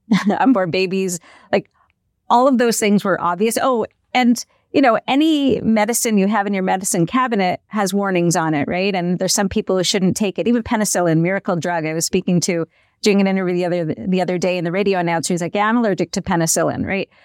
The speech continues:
So there isn't a drug out there that is perfect for everyone.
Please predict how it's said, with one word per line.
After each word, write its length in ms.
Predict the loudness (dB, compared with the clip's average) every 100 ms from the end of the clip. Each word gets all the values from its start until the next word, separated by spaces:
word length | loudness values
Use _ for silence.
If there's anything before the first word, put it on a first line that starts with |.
| _
So 260 | 2 2 0
there 160 | -4 -4
isn't 480 | -2 0 2 0 -4 _ _ 4
a 80 |
drug 380 | 4 4 0 0 -2
out 220 | -2 -2
there 560 | -2 0 0 -2 -4 -10 _ _ _
that 380 | 4 6 4 0 -4
is 480 | 0 0 0 -2
perfect 480 | -4 -4 -4 -6 -4
for 140 | -4 0
everyone. 600 | 0 2 0 0 -2